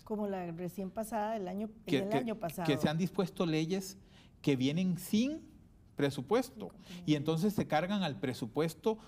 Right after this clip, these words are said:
Speaker 2: ordinario y tenemos que asumir funciones.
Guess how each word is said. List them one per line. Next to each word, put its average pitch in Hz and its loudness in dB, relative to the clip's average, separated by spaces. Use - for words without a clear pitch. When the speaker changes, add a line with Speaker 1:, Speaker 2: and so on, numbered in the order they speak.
Speaker 2:
ordinario 139 2
y 180 0
tenemos 139 -2
que - 0
asumir 147 0
funciones. 190 -4